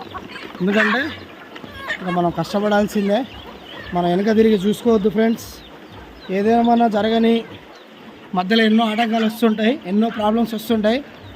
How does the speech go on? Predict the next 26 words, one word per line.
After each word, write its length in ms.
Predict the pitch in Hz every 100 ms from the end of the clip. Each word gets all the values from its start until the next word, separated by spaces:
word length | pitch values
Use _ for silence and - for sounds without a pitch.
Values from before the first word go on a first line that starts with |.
| - - -
మధ్య 180 | 190 214 226
మధ్యలో 200 | 233 233 214
కోళ్ళు 200 | 220 226
కూడా 140 | 226 -
కొన్ని 140 | 220 208
చనిపోతూ 360 | 202 208 233 226 220
ఉంటాయి, 220 | 208 220 262 - - - - - - - - 196
ఎందుకంటే 340 | 220 226 226 247 -
ఫస్ట్ 260 | 190 - 247 233 202 - - - - - - - -
మనకి 200 | 202 196 214
ఏం 60 | 220
అర్థం 200 | 202 240 233
కాదు 140 | 233 226
కాబట్టి, 200 | 226 226
కొన్నింటి 280 | 226 226 226 220
మీద 120 | 226 220
మనకు 180 | 214 -
కొన్ని 160 | 214 208
కొన్ని 140 | 220 -
తెలియదు 260 | 208 220 214
కాబట్టి. 320 | 208 202 233 277 - - - - - - - - -
So 140 | 214 220
కొన్ని 160 | 214 202
ఉంటాయి 220 | 226 202
ఫ్రెండ్స్. 260 | 214 220 - - - - - - - - - -
కనిపిస్తుందా 440 | 208 226 226 214